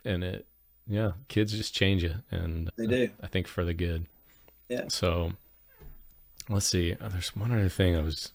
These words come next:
Speaker 1: going to ask you. Hmm. And I forgot to write it down. So, well, I guess we'll, we'll just have to wrap it up. Justin, I, I really appreciate you coming on today. I think there's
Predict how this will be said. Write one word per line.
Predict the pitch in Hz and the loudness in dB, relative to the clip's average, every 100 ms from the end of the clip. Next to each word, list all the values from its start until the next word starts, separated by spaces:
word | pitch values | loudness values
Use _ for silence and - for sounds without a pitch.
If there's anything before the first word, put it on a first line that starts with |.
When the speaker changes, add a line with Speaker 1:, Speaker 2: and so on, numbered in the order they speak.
| - | -6
Speaker 1:
going | - 104 104 | -2 -2 -2
to | - - 95 98 92 - - - | -4 -4 -4 -4 -8 -12 -14 -6
ask | 90 87 - - | -4 -4 -8 -10
you. | 92 87 - - - - - - - - - - - - - - - - - | -10 -10 -12 -16 -16 -14 -10 -6 -4 -4 -4 -4 -4 -4 -6 -6 -8 -12 -2
Hmm. | 139 135 98 135 - - - - - - - | 4 6 6 2 -6 -18 -18 -18 -14 -14 -8
And | - 92 | -2 0
I | 87 | 0
forgot | 101 95 92 | 2 2 2
to | 95 | 0
write | 95 98 | 0 0
it | |
down. | 98 110 92 - | 0 0 -2 -4
So, | - 98 90 82 82 - - 101 | -4 -2 -2 -2 -4 -8 -6 4
well, | 107 120 - - - - - - - - - | 6 6 0 -12 -16 -20 -20 -20 -20 -20 -4
I | 95 | 2
guess | 95 113 - | 6 6 4
we'll, | 101 101 - - - | -2 -4 -4 -18 -10
we'll | 101 95 | -6 -4
just | 101 | 0
have | 98 | -2
to | - | 0
wrap | 92 98 90 | 0 -2 -2
it | |
up. | 104 - - - 117 | -4 -4 -10 -16 -10
Justin, | 104 101 104 104 | 0 2 2 0
I, | 95 92 - | -2 -2 -4
I | 87 90 | -6 -4
really | 92 98 98 | -2 2 2
appreciate | - 104 - 98 | 2 0 2 0
you | 98 | 0
coming | - 98 90 | -2 0 0
on | 92 95 95 - - | 2 0 0 -6 -8
today. | 98 92 92 95 - | -4 0 0 -2 -4
I | 87 | -6
think | 95 87 | -6 -4
there's | 92 | -4